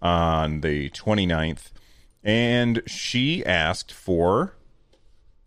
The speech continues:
a Nintendo Switch Lite. So that's what she's gonna get. And, uh, I will be able to post my impressions of it sometime after her birthday. It's not gonna be anytime soon.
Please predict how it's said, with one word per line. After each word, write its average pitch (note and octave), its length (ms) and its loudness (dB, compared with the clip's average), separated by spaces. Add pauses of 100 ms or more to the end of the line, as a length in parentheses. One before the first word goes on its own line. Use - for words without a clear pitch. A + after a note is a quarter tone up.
(140)
a A2 60 -2
Nintendo F2 440 -2
Switch - 300 -6
Lite. F#3+ 240 -4
So G#2 400 2 (420)
that's F#2+ 260 0
what A#2+ 140 0
she's B2 160 -6
gonna C#3 200 -2
get. A#2 300 0 (480)
And, C3 360 2
uh, C3+ 320 2 (1400)
I D3 260 6
will D3 540 6
be B2 260 2
able B2+ 220 2
to A#2+ 380 0
post A#2+ 440 0
my G#2+ 260 4
impressions G2+ 640 0
of F#2+ 160 4
it F#2 380 0
sometime G2+ 500 0
after F2+ 300 0
her F2+ 120 0
birthday. E2+ 580 2
It's - 180 -4
not G2+ 120 2
gonna F2+ 160 0
be F2 120 2
anytime E2 420 -2
soon. D#2 400 -4